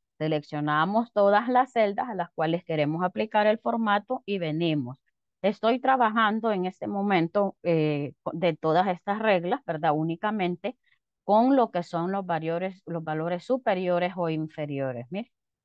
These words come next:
superiores, ¿verdad? Acá dice diez porque es como el número predeterminado, pero yo lo bajo a tres. Quiero la identificar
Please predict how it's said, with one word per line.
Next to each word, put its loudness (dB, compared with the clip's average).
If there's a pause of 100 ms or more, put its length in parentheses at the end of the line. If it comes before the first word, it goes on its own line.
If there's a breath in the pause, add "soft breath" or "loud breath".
(140)
superiores, 2 (160)
¿verdad? -8
Acá -2
dice -4
diez 0
porque -8
es -8
como -6
el -4
número -4
predeterminado, -2 (420)
pero 2
yo 4
lo 2
bajo -2
a -2
tres. -6 (300)
Quiero 2
la 0
identificar -2